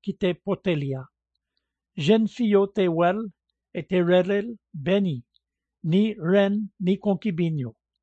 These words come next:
Yo te lwe l pou di, "Kilès li ye ki grandi konn soley leve a, bèl tankou plen lalin, san tach tankou soley la, e mèveye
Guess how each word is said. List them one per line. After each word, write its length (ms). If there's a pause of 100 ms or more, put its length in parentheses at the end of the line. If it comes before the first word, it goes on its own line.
(520)
Yo 100
te 200 (120)
lwe 360
l 120 (240)
pou 200
di, 320 (880)
"Kilès 420
li 120
ye 180 (280)
ki 140
grandi 500
konn 220
soley 600
leve 420
a, 120 (640)
bèl 320 (120)
tankou 500 (380)
plen 300
lalin, 420 (960)
san 320
tach 360 (260)
tankou 340
soley 440
la, 180 (800)
e 120
mèveye 680